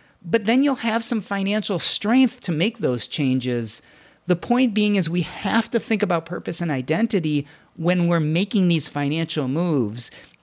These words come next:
If we don't, we find ourselves with lots of money, but little understanding of who we are or who we want to become. And that's my goal, is to protect people from getting there.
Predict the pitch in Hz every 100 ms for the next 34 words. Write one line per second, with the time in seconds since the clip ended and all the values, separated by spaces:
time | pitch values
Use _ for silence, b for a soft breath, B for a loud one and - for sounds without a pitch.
0 | - - 214 254 247 208 202 277 185 151
1 | - - _ _ _ - 165 170 190 208
2 | 220 208 185 208 190 160 160 156 151 151
3 | 196 - 208 175 180 175 107 101 - B
4 | B B _ 151 139 170 190 170 160 139
5 | 170 165 147 127 - - 175 175 160 151
6 | 156 147 131 139 160 135 127 123 120 -
7 | 117 85 98 95 - 127 139 185 - 180
8 | 160 165 147 120 - - - 208 202 -
9 | 151 135 117 113 - - - - 147 139
10 | 135 120 117 110 87